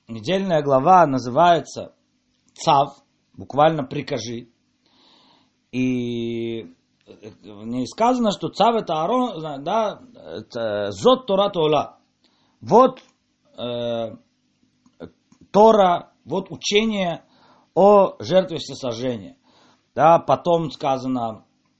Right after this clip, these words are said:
Зот Тора Тахатат, и вот учение о жертве повинной, вот учение о жертве греха очистительной,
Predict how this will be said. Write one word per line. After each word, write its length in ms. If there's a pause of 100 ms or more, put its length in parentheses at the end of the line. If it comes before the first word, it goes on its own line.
(380)
Зот 360
Тора 220
Тахатат, 580
и 60
вот 400
учение 440
о 60
жертве 340
повинной, 540
вот 200
учение 360
о 20
жертве 320
греха 300
очистительной, 760